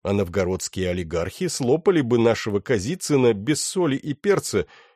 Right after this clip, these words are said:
не защищая его таможенный тариф.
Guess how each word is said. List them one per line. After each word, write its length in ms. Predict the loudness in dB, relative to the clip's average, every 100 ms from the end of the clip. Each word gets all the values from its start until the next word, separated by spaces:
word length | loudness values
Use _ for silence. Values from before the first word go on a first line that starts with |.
| -4
не 140 | -2
защищая 600 | 0 -2 -2 -6 -2 0 0
его 280 | 0 -2
таможенный 720 | 0 2 2 2 0 0 0 0
тариф. 520 | -2 -2 -6 -20